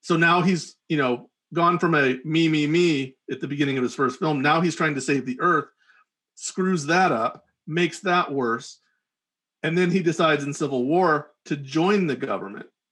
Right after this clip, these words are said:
He becomes that bad guy. T-, and he has, this is, you know, these are all character choices, right? And, and along the way, you know, of course, there's,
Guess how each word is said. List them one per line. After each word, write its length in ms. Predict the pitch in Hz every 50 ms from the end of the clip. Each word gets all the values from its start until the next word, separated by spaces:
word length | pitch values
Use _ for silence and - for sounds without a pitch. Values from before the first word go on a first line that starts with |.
| _ _ _
He 140 | - 170
becomes 460 | 160 151 160 135 - 180 180 180 170 147
that 220 | 156 135 - 127
bad 280 | 139 127 120 117 - -
guy. 340 | 123 117 113 113 113 113 - _
T-, 80 | - 131 - -
and 300 | 151 143 139 131 127 127 -
he 160 | - 165 143
has, 280 | 151 160 165 160 143 151
this 260 | 160 - 160 170 185
is, 220 | 202 185 156 156 -
you 80 | 180
know, 60 | 165
these 160 | 151 160 160 175
are 180 | 160 147 - _ -
all 180 | 180 180 175
character 380 | 175 - 190 180 165 - - 135
choices, 540 | - - 180 202 196 196 139 120 107 - _ _ _ _ _ _ _
right? 280 | - 143 147 151 151 -
And, 260 | 180 156 151 156 156 - -
and 100 | 165 165
along 300 | 160 170 170 170 170 165
the 80 | 156
way, 220 | 147 156 151 156 156
you 120 | 151 143
know, 100 | 156 151
of 100 | 147 147
course, 220 | - 180 160 -
there's, 340 | - 170 156 147 131 - -